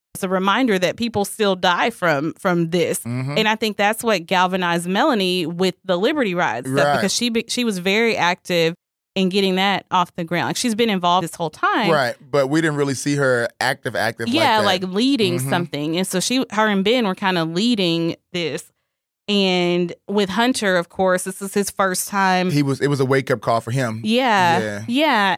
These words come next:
Speaker 1: And so it kinda made him face some things that he had been
Speaker 2: Sca-, 'cause it
Speaker 1: avoiding or
Speaker 2: scared him.
Speaker 1: afraid of. Yeah.
Speaker 2: Yeah.
Speaker 1: which allowed Ben to step in and kind of encourage,
Speaker 2: And comfort
Speaker 1: encourage
Speaker 2: him
Speaker 1: him.
Speaker 2: because he knows exactly,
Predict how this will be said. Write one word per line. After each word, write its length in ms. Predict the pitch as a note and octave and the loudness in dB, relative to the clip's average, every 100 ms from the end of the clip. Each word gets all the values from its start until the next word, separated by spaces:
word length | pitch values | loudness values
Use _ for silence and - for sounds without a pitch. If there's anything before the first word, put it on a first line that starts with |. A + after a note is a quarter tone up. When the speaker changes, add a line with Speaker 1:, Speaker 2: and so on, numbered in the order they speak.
| - | -2
Speaker 1:
And 580 | A#3 A3+ A3 G#3 G3+ F#3+ - | 0 2 2 0 0 -2 -6
so 280 | - A3+ G#3 | -2 2 4
it 240 | G3+ F3 _ _ _ | 2 -2 _ _ _
kinda 220 | A#3 B3 A#3 | -4 0 0
made 260 | G#3 G3+ | 0 0
him 340 | G3 A#3 A#3+ A3+ _ _ - | 0 0 0 -4 _ _ -4
face 220 | G3 F#3+ | -2 -2
some 200 | - G3 | -2 -2
things 400 | - F3+ E3+ F#3+ | 0 0 0 0
that 120 | F3 | -2
he 160 | F3+ G#3 | -2 0
had 100 | F#3 | 0
been 480 | F#3 F3 E3+ E3 D#3+ - - | 2 0 2 0 -2 -6 -4
Speaker 2:
Sca-, 80 | G3+ | -2
'cause 40 | |
it 100 | E3+ | 2
Speaker 1:
avoiding 480 | G3 G3+ D#3 - - | 2 4 4 2 2
or 80 | G3 | 2
Speaker 2:
scared 240 | D#3+ G3 A3+ | 4 4 2
him. 80 | A3 | 2
Speaker 1:
afraid 320 | G#3 F#3+ G3 | 2 2 2
of. 140 | G3 | 0
Yeah. 320 | C#4 G4 A#3 | 2 2 2
Speaker 2:
Yeah. 60 | G#3 | 0
Speaker 1:
which 240 | G#3+ B3+ | -2 0
allowed 400 | B3 A#3 G#3 G#3 | 0 2 2 0
Ben 300 | G3+ A3+ D#4+ C#4+ | 0 2 2 0
to 120 | A3+ | -2
step 340 | - F#3+ F#3 | -2 -4 -2
in 480 | F3 E3+ E3+ F3 F#3 - _ | 0 2 2 2 -2 -6 _
and 120 | G3+ F#3+ | -4 -2
kind 260 | G3+ F#3+ | 0 0
of 80 | F3+ | 2
encourage, 680 | F#3 F3+ F#3 E3+ D#3+ - - | 0 0 -2 0 -2 -6 -10
Speaker 2:
And 200 | B2+ B2 | -6 -4
comfort 140 | - C#3+ F#3+ | 0 2 2
Speaker 1:
encourage 180 | C#3 B2+ | 2 0
Speaker 2:
him 120 | A#2 | 0
Speaker 1:
him. 100 | A2+ | -2
Speaker 2:
because 300 | A2+ A#2+ - | 0 0 0
he 120 | C#3 | -2
knows 280 | C3 B2 A#2 | 0 0 0
exactly, 600 | A2+ B2 C3 C3 A#2 | 0 0 0 0 -2